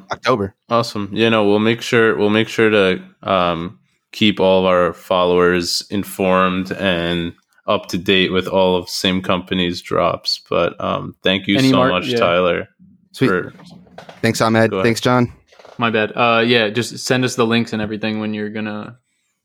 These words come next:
Speaker 3: do the
Speaker 1: Yeah, I will.
Speaker 3: releases, and we'll, we'll shout it out on our Instagram and everything.
Speaker 1: Sweet.
Speaker 3: Thank you,
Speaker 1: Thanks so
Speaker 3: Tyler.
Speaker 1: much.
Speaker 3: Really appreciate it.
Speaker 1: Thanks. I appreciate it too.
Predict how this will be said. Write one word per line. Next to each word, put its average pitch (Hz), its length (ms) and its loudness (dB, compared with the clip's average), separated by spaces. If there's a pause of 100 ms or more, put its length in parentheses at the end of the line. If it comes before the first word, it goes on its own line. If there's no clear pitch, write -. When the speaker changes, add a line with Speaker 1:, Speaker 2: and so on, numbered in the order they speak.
(260)
Speaker 3:
do 113 140 0
the 120 60 4
Speaker 1:
Yeah, 131 120 4
I 107 80 2
will. 113 180 4
Speaker 3:
releases, 107 160 -4
and 107 120 -4
we'll, 107 220 -4
we'll 107 220 -8 (180)
shout 107 220 0
it 107 60 0
out 107 100 0
on 104 100 -6
our 107 60 -10
Instagram 110 320 -10
and 110 140 -10
everything. - 340 -16 (400)
Speaker 1:
Sweet. 165 160 0
Speaker 3:
Thank 117 140 2
you, 117 40 4
Speaker 1:
Thanks 113 100 2
so 107 80 2
Speaker 3:
Tyler. 113 40 2 (100)
Speaker 1:
much. 113 60 -8
Speaker 3:
Really 113 200 2
appreciate 107 380 -2
it. - 140 -10 (360)
Speaker 1:
Thanks. 123 300 0
I 104 60 4
appreciate 113 320 4
it 104 80 0
too. 104 200 2